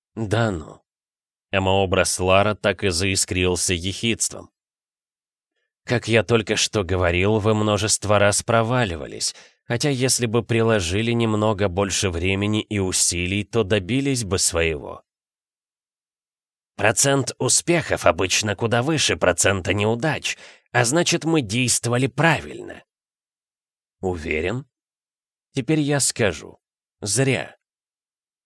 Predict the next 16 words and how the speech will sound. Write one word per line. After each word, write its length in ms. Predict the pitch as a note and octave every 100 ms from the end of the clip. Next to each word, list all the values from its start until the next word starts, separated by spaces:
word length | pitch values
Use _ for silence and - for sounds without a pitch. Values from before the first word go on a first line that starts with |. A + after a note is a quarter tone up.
| _ _ _ _ _ _ _
Флаг-адмирал 920 | - A#2+ B2 - B2 G#2+ A#2 B2+ C3 -
уловила 500 | A#2 A#2 A2 B2 A#2
край 300 | - C3 B2
ментального 680 | A#2 A2 B2 A#2+ A#2+ A2 A2+
образа 420 | - C3+ C#3 C3 C#3
непредставимой 840 | C3 B2+ B2 - B2+ A#2+ B2 B2
сложности — 720 | B2 B2+ B2 G2 G2 - F2 - _ _
который 420 | - F2 G2 G2
Адай 420 | F#2 F#2 E2 F#2 F#2
Аарн 600 | - F2+ F#2+ A2 F#2 E2
бросил 440 | F2+ G#2 - G#2+
в 140 | F2+ F#2+
Версай, 520 | E2+ - A2 A#2 A2
как 280 | - E2+ D2+
бросают 520 | F2 E2+ F#2 F2 E2+
мяч. 400 | F2 D2 -